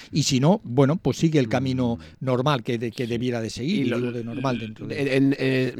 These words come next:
Speaker 2: sé que es duro decirlo así, pero en porcentaje, eh, el trabajo de la atención temprana, fisioterapeutas, en psicomotricidad también, eh, logra arreglar,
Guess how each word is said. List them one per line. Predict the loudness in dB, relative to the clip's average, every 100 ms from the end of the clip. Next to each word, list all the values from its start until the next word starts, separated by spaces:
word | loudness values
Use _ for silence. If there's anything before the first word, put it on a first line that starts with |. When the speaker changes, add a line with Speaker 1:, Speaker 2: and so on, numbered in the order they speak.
| -8
Speaker 2:
sé | -4
que | -4
es | -4 -8
duro | -6 2 4 6 4 4 4
decirlo | 2 2 2
así, | 2 0
pero | 0
en | 0
porcentaje, | 0 0 0 -2 -2 0 0 0 0 -2 -2
eh, | -2 0 2 0
el | -2 -4
trabajo | -2 0 0 0 2 4 4
de | 2 0
la | 0 0
atención | -2 -2 -2 -2 -2
temprana, | 0 -2 0 0 0 0 -2 -4 -6
fisioterapeutas, | -8 -6 -4 -4 -4 -2 -2 -2 -4 -6 -6
en | -6
psicomotricidad | -6 -4 -4 -4 -4 -4 -4
también, | -4 -4 -2 -2 -2 -4 -8 -20 -20 -10
eh, | -2 2 2 2 2 0 0 -2 -2
logra | 0 2 2 2 2 2
arreglar, | 0 0 0 0 -2 -4